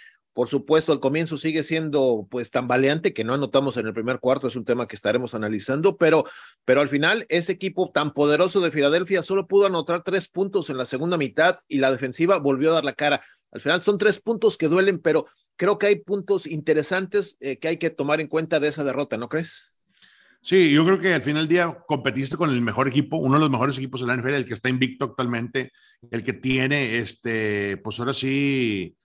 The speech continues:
Speaker 2: el sartén por el, por, por el mango, ¿no? Porque sabíamos que esta línea ofensiva de, de los Eagles iba a ser una línea ofensiva aguerrida. Iba, íbamos a, vimos, este, trabajar a Jason Kelce, a, a Semualo,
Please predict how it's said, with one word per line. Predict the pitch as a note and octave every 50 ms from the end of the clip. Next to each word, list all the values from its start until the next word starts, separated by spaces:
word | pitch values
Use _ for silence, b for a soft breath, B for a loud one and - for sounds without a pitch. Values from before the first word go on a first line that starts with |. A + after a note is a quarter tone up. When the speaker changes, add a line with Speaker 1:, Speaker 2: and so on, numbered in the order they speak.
| _ _ -
Speaker 2:
el | A#2+ B2+ -
sartén | - A2+ - - B2+ B2 B2+
por | B2+ C#3+ C#3+ C3+
el, | B2 A2 G2+
por, | - - A2 G2+ F#2 F#2 -
por | - A2+
el | A2 G#2+
mango, | A2 A2 A#2+ C#3+ C#3+ C3+ B2
¿no? | B2 C3+ B2
Porque | A#2 - - - A#2 A2+ G#2+ G2+ G2 b b b b b b b b b b
sabíamos | - C3 B2+ C3 C3+ C#3+ D#3 D#3+ D3 -
que | -
esta | C#3+ - - D3+
línea | D3 C#3+ D3+ D3+
ofensiva | C3 D3 B2+ A2+ - C3+ C3+ C3+ C#3 C3+ C3+ B2+ A2+ G#2+ G2+ - - _ _
de, | - G#2 G2 A2+ A2 G#2+ G#2 G#2 G2+ G2+ G2 G2 G2 F#2+ F#2+ - - -
de | G#2 G2+ A2 G#2
los | G2+ G#2 F#2+ A2+
Eagles | A#2+ A2+ C3 C#3 -
iba | F#2 A#2 B2 B2 B2
a | A#2+
ser | - B2 A#2+ A2+ A2
una | A#2+ A#2+ A#2
línea | A#2 A#2+ B2 B2+
ofensiva | B2 B2 A2+ G2+ - A2 A2 A2
aguerrida. | A2 A2 A2 G2+ G#2 G#2+ A2+ B2+ - - - _ _ _ _ _ _ _ _
Iba, | - G#2+ A2 A2 A2+ A2 A#2 -
íbamos | A#2 A2 G#2+ A2+ A#2+ A2
a, | A2+ G#2+ D#2
vimos, | D#2 C#2+ - - - F2 F2+ A#2+ A#2+ C3 C#3 C#3 B2 F#2+ A2+
este, | A2 G2 - A2+ G#2+ F#2+
trabajar | - A2+ G#2+ G#2 G#2+ G#2+ A2
a | A2 G2+
Jason | A#2 G#2+ A2 G#2+ G2
Kelce, | - A2+ A#2+ A#2+ A2+ A#2+ A#2+ A2+ A2 G2+
a, | G2+ G#2 G#2
a | G#2 - G2 G2+ F#2+
Semualo, | - G#2 G2 G2+ G#2+ A#2 A#2+ B2 A#2+ A#2 A2 - b b